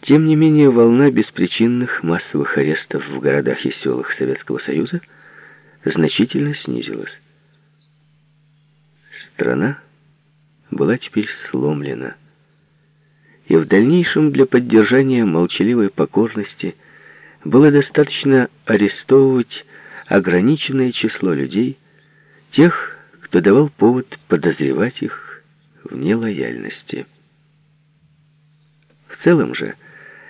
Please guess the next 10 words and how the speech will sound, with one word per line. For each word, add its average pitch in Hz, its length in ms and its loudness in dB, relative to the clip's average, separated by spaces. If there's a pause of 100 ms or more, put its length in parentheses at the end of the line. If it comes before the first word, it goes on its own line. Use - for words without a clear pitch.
(140)
Берия 143 500 4
консолидировал 123 880 2
карательную 95 600 0
систему 69 580 -8 (720)
и 185 140 2
сделал 143 480 2
ее 123 320 0 (480)
как 117 180 0
бы 107 160 0
нормальным 123 1040 -4